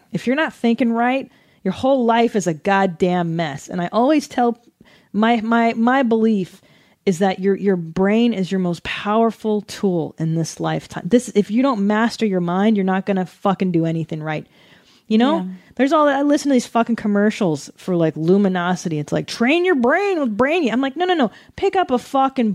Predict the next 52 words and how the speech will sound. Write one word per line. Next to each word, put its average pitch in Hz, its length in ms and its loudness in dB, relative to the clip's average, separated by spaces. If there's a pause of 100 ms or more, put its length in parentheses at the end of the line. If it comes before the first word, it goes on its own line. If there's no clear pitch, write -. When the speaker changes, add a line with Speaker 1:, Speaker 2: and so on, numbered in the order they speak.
Speaker 1:
book." 233 460 0 (200)
Speaker 2:
Yeah, 370 440 0
go 285 280 2
in 339 120 -4
the 302 40 -2
world 233 340 0
and 339 160 2
have 247 120 0
a 240 40 -4
Speaker 1:
Read. 226 40 -4
Speaker 2:
conversation 226 640 0 (100)
with 240 80 2
a 220 40 0
Speaker 1:
Yes. - 120 -8
Speaker 2:
person 196 460 -4
or 170 120 -8 (120)
Speaker 1:
That, - 140 -4 (120)
that'll 262 220 2
Speaker 2:
learn - 20 2
how 269 80 2
to 262 60 0
Speaker 1:
train 202 160 0
your 185 80 -4
brain. 247 60 2 (260)
Speaker 2:
paint - 60 -14
or 185 160 -2
Speaker 1:
Yes. 175 440 -4
Speaker 2:
use 254 220 0
your 302 80 2
body. 196 680 -2 (160)
Speaker 1:
Yeah, 180 360 -4
Speaker 2:
You 226 60 2
Speaker 1:
I - 40 2
don't 233 160 2
Speaker 2:
know, - 20 -2
Speaker 1:
do 185 120 2
that 165 140 -2
nearly 180 380 -2
enough. 151 400 -8 (100)
Speaker 2:
I 175 140 0
don't, 175 260 -4 (760)
my, 185 260 0 (160)
no, 196 400 2
my 185 440 -2
Speaker 1:
I 190 100 2
don't 190 100 0
do - 20 -6
Speaker 2:
body 170 260 -2
Speaker 1:
that 165 40 -2
Speaker 2:
is - 180 -10
not 170 240 -2
Speaker 1:
ever. - 240 -14